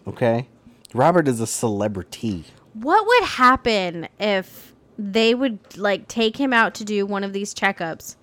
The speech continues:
Speaker 2: and, like, he has gained weight?
Speaker 1: That, oh, yeah, see, that just freaked, that, that's creepy.
Speaker 2: Or, like, he's lost weight?
Speaker 1: Lost weight, I can see, 'cause the straw, you know, is deteriorating.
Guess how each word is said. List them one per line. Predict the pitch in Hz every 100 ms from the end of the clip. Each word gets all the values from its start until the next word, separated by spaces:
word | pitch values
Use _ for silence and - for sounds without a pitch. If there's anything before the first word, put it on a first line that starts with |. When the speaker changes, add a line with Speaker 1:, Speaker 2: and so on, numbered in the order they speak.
| _ _ _ _ _ _ -
Speaker 2:
and, | 220 214 202 185 -
like, | 202 220 202 - _ - _ _
he | - - 233 226 214 202 -
has | 202 214 196
gained | 180 202 185 208 208
weight? | 220 220 220 240 - _ _ -
Speaker 1:
That, | 120 120 90 127
oh, | 123 120 - 120 110
yeah, | 127 123 101
see, | - 120
that | 131 120
just | 104 - _ -
freaked, | - - 98 -
that, | 104 101 - -
that's | 101 -
creepy. | - 87 62 71 - _ _ _ _ _ _ _
Speaker 2:
Or, | 214 208
like, | 202 190
he's | - 214 190
lost | 185 175 202 202 -
weight? | 208 208 214
Speaker 1:
Lost | 123 135 135
weight, | 127 110
I | 104
can | -
see, | - 107
'cause | 101 92
the | 98
straw, | 85 - 110 104 98
you | 95 95
know, | 92
is | 87
deteriorating. | - - 104 101 101 107 113